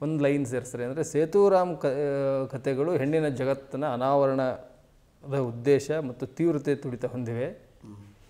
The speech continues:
Speaker 1: ಇವು ಹೆಣ್ಣಿನ ಸಮಸ್ಯೆಗಳಾ ಅಂತ ಗೊತ್ತಿಲ್ಲದೇನೆ ಇರೋ ಒಂದ್-,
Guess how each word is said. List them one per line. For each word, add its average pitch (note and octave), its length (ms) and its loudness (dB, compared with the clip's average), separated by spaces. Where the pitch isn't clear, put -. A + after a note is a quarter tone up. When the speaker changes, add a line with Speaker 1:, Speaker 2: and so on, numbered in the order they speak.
Speaker 1:
ಇವು G#3 300 6
ಹೆಣ್ಣಿನ F#3 300 4
ಸಮಸ್ಯೆಗಳಾ D3 960 4
ಅಂತ C#3+ 220 0
ಗೊತ್ತಿಲ್ಲದೇನೆ G3 1200 6
ಇರೋ D3+ 180 4
ಒಂದ್-, C#3+ 260 -2